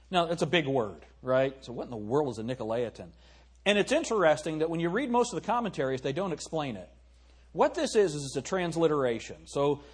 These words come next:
here's what a transliteration is. Imagine that you have a word with Greek letters. What they did was they took the Greek letters and changed them to English letters. So they didn't translate the word, they transliterated the word.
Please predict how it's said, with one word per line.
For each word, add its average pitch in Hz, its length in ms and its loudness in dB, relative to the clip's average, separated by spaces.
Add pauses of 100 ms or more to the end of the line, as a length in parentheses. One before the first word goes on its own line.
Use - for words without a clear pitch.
(100)
here's 214 160 6
what 202 120 6
a - 20 -4
transliteration 147 760 0
is. 104 140 -4
Imagine 226 440 6
that 196 160 4
you 175 100 2
have 156 500 6 (300)
a 143 80 8
word 170 560 8 (720)
with 139 300 4
Greek 175 360 0
letters. 123 540 -2 (920)
What 208 200 4
they 254 120 8
did 214 340 8
was 180 220 4
they 165 200 6 (240)
took 254 220 4
the 175 80 4
Greek 214 360 4
letters 147 540 2
and 156 140 -2
changed 190 360 -2
them 170 180 2
to 156 160 0
English 185 440 -2
letters. 104 460 -10 (580)
So - 140 0
they 180 100 6
didn't 220 200 0
translate 165 720 2
the 135 80 2
word, 127 300 0
they 160 120 4
transliterated 151 1160 0 (400)
the 123 80 -4
word. 107 320 -8